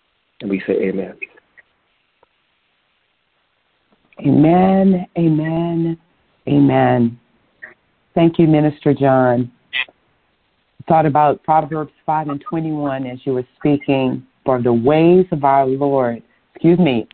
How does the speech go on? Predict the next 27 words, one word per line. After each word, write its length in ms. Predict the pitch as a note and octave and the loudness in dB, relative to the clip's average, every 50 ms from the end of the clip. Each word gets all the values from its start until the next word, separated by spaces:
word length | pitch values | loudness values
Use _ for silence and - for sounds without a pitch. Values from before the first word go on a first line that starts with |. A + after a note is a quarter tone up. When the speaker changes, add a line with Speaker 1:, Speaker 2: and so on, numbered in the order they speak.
| _ - | _ -2
Speaker 2:
"for 200 | D3 C3+ B2+ - - - | -2 0 -2 -2 -6 -4
the 140 | C3 C#3 B2+ | -2 -2 -2
ways 380 | A#2+ C#3 D#3 E3+ F3 F3 F3 E3 - - _ _ _ _ _ _ - | 0 -2 0 2 2 2 2 2 -2 -6 _ _ _ _ _ _ -6
of 140 | C3 C3 A#2+ - - _ - - | -6 -6 -6 -8 -14 _ -8 -4
ourselves, 720 | D3 E3+ E3 F#3 F3+ - - - C#3+ B2 A#2 A#2 A2+ - _ _ _ _ _ _ - | -2 0 0 0 -2 -4 -4 -2 -2 -2 -2 -4 -10 -14 _ _ _ _ _ _ -4
our 220 | C3+ D#3 E3 F3 | 0 0 2 0
ways 320 | E3 C#3 C#3 B2 A#2+ - - - | 0 -2 -6 -6 -8 -10 -10 -8
are 160 | - C3+ C3+ | -8 -8 -6
in 100 | B2 A#2 A2+ _ - | -8 -10 -12 _ -10
full 180 | - D#3 D#3 C#3+ | -8 -8 -8 -6
view 300 | B2 - D#3 D#3 D#3 D3 | -4 -2 0 0 2 0
of 100 | C#3 C#3+ | 0 -2
the 60 | C3 | -2
Lord, 360 | A#2+ A#2 A#2+ A#2+ A#2+ A2+ G#2 - _ _ _ _ _ _ | -2 -2 -2 -4 -4 -6 -8 -12 _ _ _ _ _ _
and 120 | - - C#3 | -6 -4 -2
he 140 | D3 D#3 C#3 | 2 2 2
examines 680 | C3 A#2 A2 A2 C3 B2+ C3 B2 B2 A#2+ A#2 A2+ A2 A#2 | 2 2 0 -4 -2 -2 0 0 0 0 0 -2 -2 -2
our 160 | A2+ A#2 A2 | -4 -4 -4
path." 480 | - B2 B2+ B2+ B2+ A#2+ A#2 A2+ A2 _ _ - - - _ - - _ _ - - | -8 -6 -4 -2 -2 -2 -2 -6 -8 _ _ -20 -20 -20 _ -20 -20 _ _ -8 -4
Amen. 720 | B2 B2 C3 B2+ B2 C3 C3 C3 B2+ A#2+ A#2 - - - _ _ - - - - - - - - - - - - - - - - - - _ _ _ _ _ - - | 0 2 2 2 2 2 2 2 0 0 -2 -4 -6 -10 _ _ -20 -20 -20 -20 -20 -20 -20 -20 -20 -20 -20 -20 -20 -20 -20 -20 -20 -20 _ _ _ _ _ -6 -2
Sister 240 | A3+ A3 A3+ - F#3 | -2 -2 0 0 0
Victoria, 600 | D#3+ E3+ E3 - - - G3+ F#3+ G3 G3 F#3+ F#3+ | 0 0 -2 -2 -2 -2 0 2 4 4 2 2
we're 200 | E3+ D#3+ D#3 C#3 | 0 0 -4 -4
ready 320 | C3 D3+ D#3+ E3 E3+ E3 - | -2 -4 -2 -2 -2 -4 -4
for 160 | - E3 E3 | -4 -4 0
you. 400 | E3+ F3+ F3+ F3+ F3+ F#3 F#3 F#3 F#3 _ _ _ _ _ _ - | 0 2 2 2 2 0 -2 -4 -6 _ _ _ _ _ _ -2
Saints, 320 | - F3 F#3 F#3+ G3 - | 0 0 2 2 0 -4